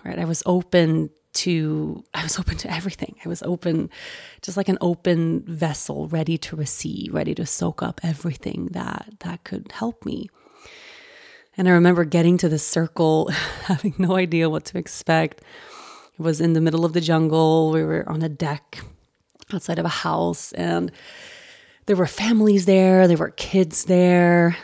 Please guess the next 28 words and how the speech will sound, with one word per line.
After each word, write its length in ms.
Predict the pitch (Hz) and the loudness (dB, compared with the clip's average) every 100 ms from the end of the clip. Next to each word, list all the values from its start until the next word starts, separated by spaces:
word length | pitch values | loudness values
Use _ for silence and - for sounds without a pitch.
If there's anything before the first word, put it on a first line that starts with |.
| - | -8
there 120 | 156 | -6
were 220 | 147 151 - | -4 -6 -2
elders 560 | 170 185 175 175 175 | -2 0 2 2 0
there, 440 | 175 175 165 165 165 | 0 2 2 2 0
and 180 | 165 | 0
then 80 | 170 | 0
there 80 | 165 | -2
was 160 | 156 - | -2 -4
the 340 | 170 165 170 _ | -4 -4 -6 _
chocolate 520 | - - 165 - 165 | -10 -8 -10 -10 -10
shaman 600 | - - 165 160 160 160 | -8 -8 -8 -6 -6 -4
there. 400 | 160 170 180 175 - _ - - - - - - - - _ _ _ _ | -6 -4 -6 -6 -12 _ -20 -20 -20 -20 -20 -20 -20 -20 _ _ _ _
And 480 | 175 170 165 165 170 | -2 0 2 2 0
I 80 | 170 | 0
ended 260 | 170 170 | 2 4
up 120 | 165 160 | 2 0
sitting 360 | - 165 165 | -2 0 0
right 180 | 160 175 | -2 -4
next 340 | 165 156 - | -4 -6 -8
to 80 | - | -6
him. 280 | 160 214 233 | 0 0 0
I 60 | 175 | -2
remember 240 | 170 165 | -2 -2
I 40 | |
was 100 | 165 | -2
sitting 300 | - 165 165 | -4 -4 -2
on 80 | 165 | -2
his 420 | 151 160 143 - | -2 -4 -6 -10